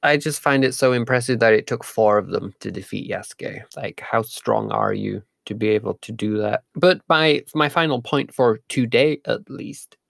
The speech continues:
is that by August, so again, two months later, Alessandro visits Azuchi, planning on heading back to Nagasaki as he's just come from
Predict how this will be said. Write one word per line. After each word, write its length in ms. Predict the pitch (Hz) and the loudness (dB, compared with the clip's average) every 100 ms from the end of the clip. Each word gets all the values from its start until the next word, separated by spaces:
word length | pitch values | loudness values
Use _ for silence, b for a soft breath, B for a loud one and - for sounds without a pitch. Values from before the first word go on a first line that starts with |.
| - | -6
is 320 | 127 123 113 | -2 -2 0
that 300 | 113 110 113 | 2 2 2
by 180 | 123 120 | 2 4
August, 680 | 127 143 208 269 277 - - B B | 4 4 4 0 -2 -14 -18 B B
so 260 | - 113 113 | -8 -2 0
again, 280 | 107 107 107 | 0 -2 -4
two 140 | - 120 | -4 -2
months 260 | 107 98 | -2 -2
later, 280 | 117 110 110 _ - | 0 0 -2 _ 2
Alessandro 800 | 170 185 - 165 170 156 127 | 4 4 2 2 2 4 4
visits 560 | 110 110 107 113 - - - | 6 2 2 0 -2 -10 -4
Azuchi, 540 | 117 - 156 - - - | -4 -4 -6 -8 -14 -2
planning 360 | 135 135 127 | 2 4 4
on 100 | 123 | 2
heading 380 | 117 123 120 107 | 2 0 0 0
back 360 | 107 107 - - | 2 0 -2 -12
to 340 | - 104 104 | -4 -2 0
Nagasaki 760 | 104 - - - 151 - 156 107 | 0 -2 -2 -2 -2 2 2 4
as 180 | 107 | 2
he's 220 | - 110 - | 0 -4 0
just 260 | 107 - | 0 0
come 220 | - 107 | 0 -2
from 300 | 98 104 98 | 0 0 -2